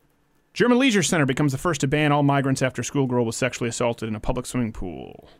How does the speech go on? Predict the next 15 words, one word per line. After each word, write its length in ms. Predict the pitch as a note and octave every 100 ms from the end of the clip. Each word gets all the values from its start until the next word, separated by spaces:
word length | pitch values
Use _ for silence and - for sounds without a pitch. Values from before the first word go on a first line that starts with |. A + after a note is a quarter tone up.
| _ _ _ _
Uh, 40 | A2+
of 140 | A2
course, 200 | - B2
you 40 | A#2
have 40 |
the 60 | A2+
Boston 340 | B2 A2+ A#2+
bombers. 800 | B2 D#3 C3+ G2 D2 - - -
Of 100 | -
course, 260 | - B2 C3
you 60 |
have 200 | A#2 A2+
the 60 | A2
Paris 320 | - D#3 C#3+
attacks. 480 | - B2 F#2+ -